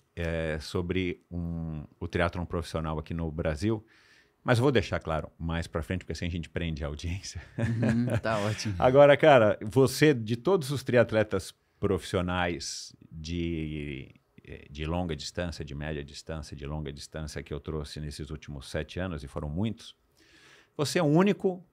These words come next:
Speaker 1: que tem menos participações em Kona do que eu. Eu só tenho
Speaker 2: Uhum.
Speaker 1: duas, né? Eu fiz três
Speaker 2: Uhum.
Speaker 1: Ironman na minha vida. Era uma época que, pra nós aqui de São Paulo, é, enfim,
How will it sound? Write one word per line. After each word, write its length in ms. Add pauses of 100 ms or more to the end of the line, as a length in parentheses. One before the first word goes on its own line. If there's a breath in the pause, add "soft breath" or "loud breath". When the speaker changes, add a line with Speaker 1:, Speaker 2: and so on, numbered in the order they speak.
(320)
Speaker 1:
que 120
tem 540 (320)
menos 760
participações 680
em 100
Kona 380
do 80
que 120
eu. 380 (140)
Eu 60
só 100
tenho 140
Speaker 2:
Uhum. 40
Speaker 1:
duas, 360
né? 80
Eu 40
fiz 160
três 260
Speaker 2:
Uhum. 60
Speaker 1:
Ironman 280
na 100
minha 160
vida. 320 (840 soft breath)
Era 160
uma 160
época 280
que, 320 (160)
pra 160
nós 340
aqui 240
de 180
São 300
Paulo, 500 (180)
é, 420
enfim, 340